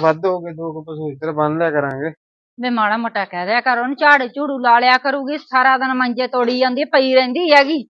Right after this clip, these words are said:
Speaker 1: ਉਹ ਬਥੇਰਾ ਕੰਮ ਕਰਦੀ ਆ ਮਾਂ, ਤੂੰ ਹੀ ਲੱਗੀ ਰਹਿੰਦੀ ਆ।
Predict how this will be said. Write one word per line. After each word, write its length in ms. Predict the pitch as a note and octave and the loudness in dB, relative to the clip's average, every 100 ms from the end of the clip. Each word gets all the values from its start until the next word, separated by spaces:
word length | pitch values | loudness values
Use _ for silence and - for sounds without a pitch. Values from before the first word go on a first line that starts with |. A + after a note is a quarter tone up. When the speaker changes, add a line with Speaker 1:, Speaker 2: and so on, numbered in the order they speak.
| _ | _
Speaker 1:
ਉਹ 140 | - B3 | 2 4
ਬਥੇਰਾ 500 | G3 G3+ G#3+ G3 F3 | 4 6 8 8 6
ਕੰਮ 320 | E3+ E3+ E3 | 6 2 2
ਕਰਦੀ 400 | D#3 D#3 D3 D#3 | 2 0 0 -2
ਆ 60 | D#3 | -2
ਮਾਂ, 260 | D#3+ E3+ | -2 -4
ਤੂੰ 260 | E3 F3+ G3 | -4 -2 0
ਹੀ 80 | F#3+ | 0
ਲੱਗੀ 360 | D3+ A#2 C3 | -2 -6 -8
ਰਹਿੰਦੀ 420 | B2 B2 C3 C3+ | -10 -10 -10 -10
ਆ। 60 | B2 | -12